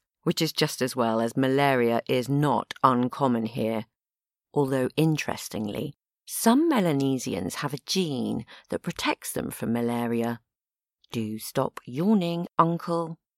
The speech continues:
There are simple wooden bedside cabinets and washstands, and absolutely vast wooden wardrobes that one could easily accommodate a whole nother family in.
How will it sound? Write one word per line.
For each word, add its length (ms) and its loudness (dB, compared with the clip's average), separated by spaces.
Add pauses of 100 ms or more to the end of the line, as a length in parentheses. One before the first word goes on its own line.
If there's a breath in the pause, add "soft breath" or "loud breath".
(1040)
There 280 6
are 200 6
simple 480 4
wooden 320 -2
bedside 560 -2
cabinets 560 -4 (100)
and 240 0
washstands, 880 -2 (440)
and 280 6 (120)
absolutely 800 4
vast 640 4
wooden 360 0
wardrobes 760 0 (260 loud breath)
that 120 -2
one 200 4
could 180 -2
easily 420 -2
accommodate 640 -2
a 60 0
whole 560 2
nother 240 2
family 500 4
in. 200 0